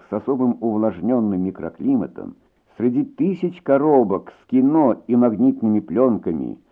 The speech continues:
Пшеничный и Жаров нашли стеллаж номер шестьсот девяносто три и на нём большую стандартную коробку «Ялф» номер восемьдесят два ноль девять с этикеткой «Фонограмма к Чайковскому».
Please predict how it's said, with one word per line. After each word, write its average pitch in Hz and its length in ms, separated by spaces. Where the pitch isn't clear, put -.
Пшеничный 156 680
и 135 220
Жаров 143 360
нашли 131 340
стеллаж 120 500
номер 120 360
шестьсот 123 480
девяносто 107 500
три 120 400
и 123 100
на 123 140
нём 156 220
большую 127 480
стандартную 135 680
коробку 123 640
«Ялф» 127 460
номер 123 340
восемьдесят 117 680
два 104 220
ноль 87 180
девять 160 500
с - 40
этикеткой 120 840
«Фонограмма 110 640
к - 80
Чайковскому». 87 880